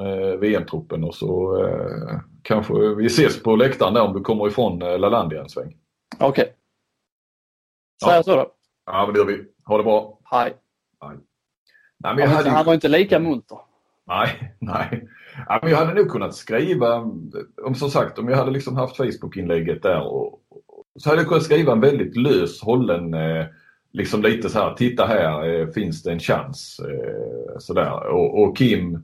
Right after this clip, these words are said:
Speaker 1: svarar inte på den direkta frågan.
Speaker 2: Hade du citerat mig?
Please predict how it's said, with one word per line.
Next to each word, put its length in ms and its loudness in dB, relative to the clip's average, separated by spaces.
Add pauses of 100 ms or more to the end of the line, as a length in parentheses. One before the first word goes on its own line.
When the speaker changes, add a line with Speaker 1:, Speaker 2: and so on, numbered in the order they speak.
(140)
Speaker 1:
svarar 520 4
inte 240 -6
på 180 -6
den 140 -4
direkta 440 -4
frågan. 420 -2 (540)
Speaker 2:
Hade 160 -2
du 60 -4
citerat 520 -4
mig? 160 -14